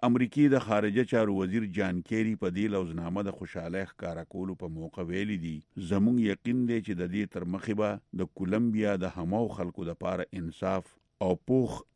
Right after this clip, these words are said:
امن یقیني شي.» د زیاته کا چې د کولمبیا خلک په دې کار کې د پوخ استقامت او پخې ارادې په سر د افرین مستحق دي. په دې لړ کې د زیاتې ستاینې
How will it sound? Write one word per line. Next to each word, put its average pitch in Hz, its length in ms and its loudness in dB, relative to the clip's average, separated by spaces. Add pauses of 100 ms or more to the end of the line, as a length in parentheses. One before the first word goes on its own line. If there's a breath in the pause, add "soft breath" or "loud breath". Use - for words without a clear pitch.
امن 110 200 6 (420)
یقیني 98 440 6
شي.» 78 180 -2 (320)
د 139 140 12
زیاته 131 380 8
کا 131 160 6
چې 104 160 0
د 98 160 0
کولمبیا 107 560 4
خلک 107 260 0 (100)
په 95 120 0
دې 98 240 0
کار 101 240 0
کې 90 180 -4
د 87 160 -6
پوخ 104 240 -2 (200)
استقامت 90 680 -6 (120)
او 92 60 0 (120)
پخې 104 480 -2
ارادې 85 320 -2 (100)
په 82 160 -6
سر 95 220 0 (320)
د - 160 -2
افرین 92 440 4 (340)
مستحق 82 480 -4 (120)
دي. 78 160 -8 (240)
په - 140 -2
دې 95 180 4
لړ 101 120 2 (100)
کې 104 220 -2
د 87 140 -2
زیاتې 104 380 0
ستاینې 92 420 0